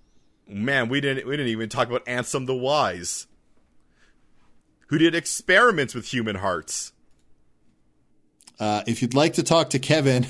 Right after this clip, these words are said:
Speaker 2: <laughs> about Ansem the Wise, you can tweet at him at Strawman K Weir.
Speaker 1: His name is also Diz.
Speaker 2: Uh, please don't tweet Kingdom Hearts things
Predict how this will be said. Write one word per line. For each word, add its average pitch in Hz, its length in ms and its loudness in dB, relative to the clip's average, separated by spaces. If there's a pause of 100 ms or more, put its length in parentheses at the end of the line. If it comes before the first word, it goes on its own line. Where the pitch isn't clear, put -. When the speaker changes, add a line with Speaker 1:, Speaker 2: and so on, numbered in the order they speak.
Speaker 2:
<laughs> - 80 -8
about 117 360 0
Ansem 120 480 0
the 113 60 2
Wise, 104 600 2
you 120 60 4
can 117 180 -2
tweet 131 300 4
at 98 160 0
him 123 240 -4 (280)
at 117 120 0
Strawman 120 600 2
K 110 220 0
Weir. 101 400 -2 (340)
Speaker 1:
His 107 140 -10
name 131 160 -2
is 113 100 -6
also 120 300 0
Diz. 92 680 -2 (380)
Speaker 2:
Uh, 110 340 0 (380)
please 160 300 2
don't 123 260 2
tweet 120 300 2
Kingdom 113 320 2
Hearts 113 260 2
things 113 260 0